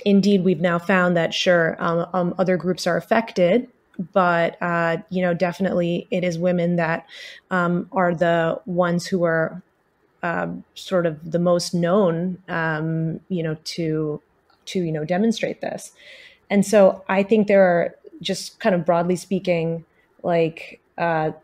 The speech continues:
th-, three factors. Um, number one, like, the confidence gap between men and women start in childhood because of the ways that we are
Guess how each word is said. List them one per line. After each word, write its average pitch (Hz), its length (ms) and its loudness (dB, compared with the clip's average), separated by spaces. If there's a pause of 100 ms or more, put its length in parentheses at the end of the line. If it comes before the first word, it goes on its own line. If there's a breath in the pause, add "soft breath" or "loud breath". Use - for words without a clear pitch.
(120)
th-, 196 220 -4
three 208 380 2
factors. 214 840 2
Um, 175 480 0
number 190 320 2
one, 175 500 2
like, 170 420 -2
the 175 80 0
confidence 190 640 -2
gap 160 380 -2
between 175 300 -2
men 170 160 0
and 170 140 0
women 160 400 0 (400)
start - 560 0
in 160 160 -6
childhood 180 800 0 (540 loud breath)
because 175 500 0
of 156 240 0
the 165 80 2
ways 165 880 0
that 156 640 -4 (140)
we 175 200 -2
are 160 400 0